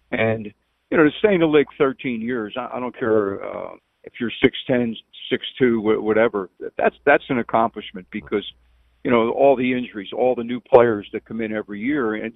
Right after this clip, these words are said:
Steve always had the fight to prove that he was good enough to be there. But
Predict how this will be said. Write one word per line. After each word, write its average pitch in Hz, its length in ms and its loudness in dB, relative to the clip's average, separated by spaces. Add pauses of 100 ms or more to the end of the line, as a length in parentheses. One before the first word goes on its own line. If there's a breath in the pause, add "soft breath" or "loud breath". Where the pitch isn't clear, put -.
(100)
Steve 165 240 -2
always 135 380 0
had 127 180 2
the 113 80 -4 (100)
fight 131 280 0 (800)
to - 80 -12
prove 123 460 0 (280)
that 113 160 4
he 123 140 0
was 113 180 0 (120)
good 135 160 4
enough 98 220 -4 (120)
to 113 60 -12
be 127 200 -2
there. 90 340 -6
But 92 180 -4